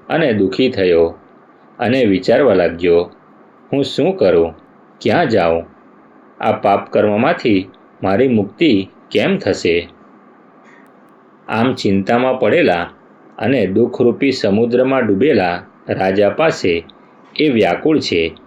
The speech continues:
એમ જાણી ગૌતમ ઋષિ આવ્યા. બ્રહ્માજીએ પરોપકાર માટે જ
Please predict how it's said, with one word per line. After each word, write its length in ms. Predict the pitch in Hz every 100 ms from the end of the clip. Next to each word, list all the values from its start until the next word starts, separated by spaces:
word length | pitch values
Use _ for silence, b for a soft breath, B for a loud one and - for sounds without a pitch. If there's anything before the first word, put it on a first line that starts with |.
| - _ -
એમ 220 | 101 104
જાણી 460 | 101 120 165 123 147 - -
ગૌતમ 500 | 98 95 92 123 120
ઋષિ 280 | 98 101 87
આવ્યા. 460 | 85 85 85 85 - _ - - _ - - _ - -
બ્રહ્માજીએ 920 | 104 98 98 101 101 98 175 107 107 - - -
પરોપકાર 560 | 101 107 107 - 107
માટે 400 | 110 98 98 151
જ 120 | 101